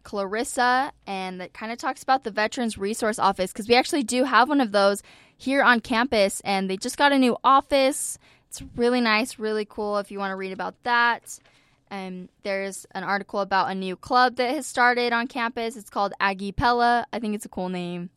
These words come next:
so that's fun. And there's an article that kind of, um, talks about, um, a new, another U S U club. It's the Bitcoin Club. And there's a, ba-, a women's basketball preview in here for sports.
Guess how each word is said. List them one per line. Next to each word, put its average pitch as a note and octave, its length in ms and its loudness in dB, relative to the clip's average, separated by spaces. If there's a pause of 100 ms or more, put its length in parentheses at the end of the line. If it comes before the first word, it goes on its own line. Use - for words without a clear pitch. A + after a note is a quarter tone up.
(140)
so F3+ 160 -12
that's F3+ 220 -12
fun. F3 320 -12
And F3 200 -12 (380)
there's F#3+ 220 -8
an F#3+ 100 -6
article G3 440 0
that F#3+ 200 -2
kind G3 260 -4
of, F#3 280 -4 (480)
um, G3 260 -4
talks G#3+ 460 -2
about, G3+ 520 4
um, F#3+ 300 0
a G3 80 -6
new, G3+ 520 -2 (100)
another B3 440 2
U G#3 260 -2
S G#3+ 140 -8
U G3+ 120 -8
club. F#3+ 360 0
It's F3+ 200 -10
the F#3+ 100 -6
Bitcoin A#3+ 640 -2
Club. A3+ 580 0 (640)
And F#3+ 380 -8
there's F3+ 300 -6
a, F#3 100 -10
ba-, F#3 240 -6
a G3 60 -4
women's G3 420 -4
basketball C#4 500 2
preview C4+ 440 -4
in C4+ 80 -2
here C#4 180 -6
for G#3 160 -10
sports. C4+ 1120 -4